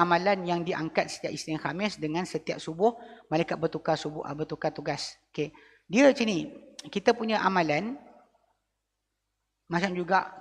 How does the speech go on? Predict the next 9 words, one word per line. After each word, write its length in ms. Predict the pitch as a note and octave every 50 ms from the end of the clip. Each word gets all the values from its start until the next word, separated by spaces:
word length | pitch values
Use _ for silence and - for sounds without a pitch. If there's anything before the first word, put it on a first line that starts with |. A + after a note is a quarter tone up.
| -
kita 160 | F3 E3+ - F3
punya 240 | - E3+ E3+ D#3
pembersihan 480 | - D#3+ D#3+ E3 D#3 - - E3 E3 D#3
dosa, 320 | D#3 D3+ - - F3 A#3 D#4 - - - - - - _ _ _ _ _ _ _ _ _ _ D#4 _ -
uh, 320 | D3+ D3 D3 C#3+ C#3+ C#3+
macam 240 | D3+ D3+ - F#3+ E3+
banyak-banyak 460 | E3+ F3 F3 D#3 - - F3+ F3+ E3+
benda, 180 | D#3+ F3 E3+ D#3 E3
eh, 80 | A3+